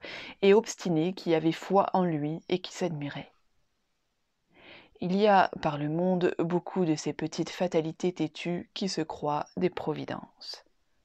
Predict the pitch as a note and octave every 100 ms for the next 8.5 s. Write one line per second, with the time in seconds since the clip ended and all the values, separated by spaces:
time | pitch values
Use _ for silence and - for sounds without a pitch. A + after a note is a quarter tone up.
0 | _ _ _ _ _ _ _ _ _ _
1 | _ _ _ _ _ _ _ _ _ _
2 | _ _ _ _ _ _ - - - -
3 | _ A3 A#3+ B3 G3+ G3+ B3 A#3+ - -
4 | F#3 - F#3+ - G3+ - F#3 G#3 G#3+ G#3+
5 | G#3+ G3 G3+ G3+ F#3+ G#3+ G#3 G#3 F#3 F3
6 | F3 E3 D#3 D#3+ F3+ F3 D#3+ D3+ - E3
7 | E3+ G3+ F#3 D#3+ D#3+ - D#3+ E3+ D3 D#3+
8 | - C#3+ C#3 B2+ A#2+